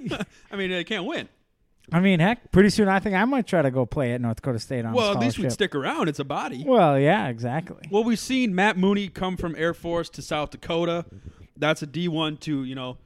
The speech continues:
Speaker 1: um, a smaller, um, D, D one school as well in the Summer League. And I just saw some, uh, a, a fairly good player out of Creighton, uh, the Blue Jays, is now transferring out of there to play for Denver in the Summer League.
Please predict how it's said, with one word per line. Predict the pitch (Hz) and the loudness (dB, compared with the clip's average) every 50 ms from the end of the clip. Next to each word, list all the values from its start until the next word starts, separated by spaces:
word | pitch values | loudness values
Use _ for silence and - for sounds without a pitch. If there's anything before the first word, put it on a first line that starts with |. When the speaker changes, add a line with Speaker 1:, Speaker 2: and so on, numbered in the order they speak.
| _ _ _ - - - | _ _ _ -20 -20 -16
Speaker 1:
um, | 139 127 123 123 123 123 - | -14 -12 -10 -10 -10 -10 -8
a | 143 | -10
smaller, | 143 - - 160 170 165 175 170 165 160 160 160 160 _ _ _ _ _ - | -10 -8 -6 -2 0 0 2 2 2 2 0 -2 -4 _ _ _ _ _ -14
um, | 127 131 131 127 131 135 131 120 | -10 -8 -8 -8 -8 -10 -12 -10
D, | - 147 156 - _ - - | -10 -10 -10 -12 _ -16 -10
D | 139 143 160 | -8 -6 -4
one | 151 147 147 139 | -4 -2 -4 -4
school | - - - - 151 147 147 | -6 -8 -6 -4 -2 0 0
as | 139 135 127 | -2 -2 -4
well | 131 139 143 | -4 -2 -2
in | 147 | -2
the | 143 135 | -4 -6
Summer | - - 165 165 170 | -6 -6 -6 -4 -2
League. | 160 156 151 - _ _ _ _ - _ - | -4 -4 -6 -8 _ _ _ _ -20 _ -10
And | 165 160 165 | -6 -2 -2
I | 175 185 | 0 0
just | 190 190 - | -2 -2 -2
saw | - 196 185 | -2 -2 -2
some, | 170 - 190 175 175 | -2 -2 -4 -4 -4
uh, | 165 147 | -6 -6
a, | 156 165 160 151 151 147 - 151 147 143 - - | -4 -2 -2 -2 -2 -4 -4 -6 -8 -8 -6 -4
a | 160 156 151 151 | -2 0 0 -2
fairly | - - 165 170 170 160 | -4 -4 -4 -4 -4 -4
good | 147 151 151 - | -6 -6 -6 -6
player | - 160 156 151 147 147 | -4 -4 -4 -4 -4 -6
out | - 139 143 143 | -6 -6 -4 -4
of | 139 127 | -6 -6
Creighton, | - - - 151 165 151 147 143 147 - - - - - - - - | -8 -8 -6 -4 -4 -4 -6 -8 -10 -10 -14 -20 -20 -20 -20 -18 -12
uh, | - 139 135 135 | -8 -6 -6 -6
the | 135 143 | -6 -6
Blue | 135 135 156 180 196 | -6 -4 -4 -4 -2
Jays, | 147 151 151 147 147 143 147 | -2 -2 -2 0 -2 -2 -4
is | - 156 143 131 | -8 -8 -4 -2
now | 151 151 151 151 147 147 143 | 0 0 2 2 2 2 0
transferring | - - 151 147 147 139 - - 143 143 143 143 135 _ _ _ _ _ _ _ _ - | 0 0 -2 -2 -2 -2 -2 -2 -2 0 -2 -2 -4 _ _ _ _ _ _ _ _ -4
out | 139 175 214 220 | 0 2 2 2
of | 190 156 143 139 | 2 0 -2 -4
there | 139 131 131 139 147 143 | -6 -4 -4 -4 -6 -8
to | - _ - - 165 160 | -10 _ -8 -6 -4 -2
play | - - 151 151 | 0 0 0 0
for | 147 - 151 151 151 151 | -2 -2 -2 -2 -2 0
Denver | 131 160 196 254 233 160 139 - - - _ _ _ - | 0 0 0 0 0 -4 -8 -14 -16 -20 _ _ _ -6
in | 151 151 | -4 -4
the | 147 | -4
Summer | 139 - 165 147 135 123 | -4 -6 -8 -8 -8 -10
League. | 113 101 78 87 _ | -14 -18 -20 _ _